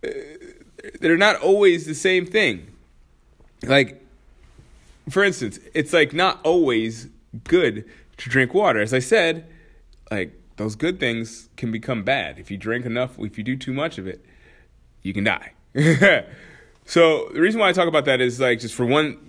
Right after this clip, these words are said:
one actual reason is, like, honestly, and I hate to, I hate to say this because, like, I, this comes to, like, to me, I feel like I can do anything, you know? I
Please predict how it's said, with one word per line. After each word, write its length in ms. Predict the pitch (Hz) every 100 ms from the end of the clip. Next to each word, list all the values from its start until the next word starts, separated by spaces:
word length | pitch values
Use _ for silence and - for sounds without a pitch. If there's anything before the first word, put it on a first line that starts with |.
| - -
one 260 | 107 143
actual 380 | 110 123 - 113
reason 440 | 101 160 147 87
is, 160 | 87 92
like, 240 | 101 98 - _ _ _ _ _ _ _ _ _
honestly, 600 | 113 143 175 175 196 202 196 - - _
and 160 | 104
I 80 | 107
hate 220 | 127 170
to, 340 | 170 143 127 -
I 60 | 113
hate 220 | 135 165
to 80 | 139
say 200 | 151 143
this 200 | 113 110
because, 280 | 113 113
like, 240 | 110 110 104 - - -
I, 540 | - 113 117 131 131 92
this 200 | 110 147
comes 300 | 147 156 135
to, 180 | 123 123 -
like, 340 | 98 107 - - _ - - 131
to 100 | -
me, 320 | 165 247 214
I 120 | 151 165
feel 180 | 170
like 160 | 175 151
I 80 | 139
can 140 | 131
do 160 | 117 127
anything, 420 | 107 92 - - -
you 120 | 117
know? 280 | 147 180 202 - - - - - -
I 420 | 156 185 180